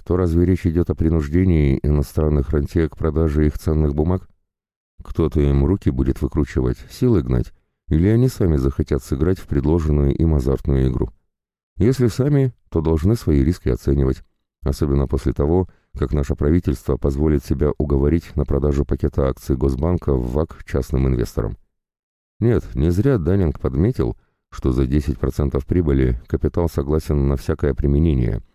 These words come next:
при двадцати становится лихорадочно оживленным, а за пятьдесят готов аж голову себе сломать.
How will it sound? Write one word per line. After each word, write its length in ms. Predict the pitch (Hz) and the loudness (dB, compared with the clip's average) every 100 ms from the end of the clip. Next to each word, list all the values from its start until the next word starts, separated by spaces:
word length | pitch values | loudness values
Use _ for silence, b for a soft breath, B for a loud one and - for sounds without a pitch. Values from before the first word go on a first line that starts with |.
| _ _ - | _ _ -2
при 160 | 95 | 0
двадцати 460 | 95 101 107 - 127 | 0 0 -2 0 -4
становится 680 | - 82 92 87 - - 76 | 0 0 2 0 -2 -2 0
лихорадочно 720 | 73 - 76 80 67 - 69 | 0 0 0 0 -2 -2 -2
оживленным, 640 | 64 69 98 107 67 57 - _ _ _ _ | 0 0 2 2 2 -2 -8 _ _ _ _
а 140 | - 87 | -2 0
за 140 | 110 | 0
пятьдесят 600 | 127 117 120 110 127 - | 0 2 0 0 -4 -6
готов 420 | 78 82 - 107 98 | -4 -4 0 0 0
аж 160 | 78 | 0
голову 480 | 67 85 107 80 65 | -2 0 2 2 2
себе 240 | - 62 | 0 -4
сломать. 460 | 58 62 58 50 | -2 -2 -2 -4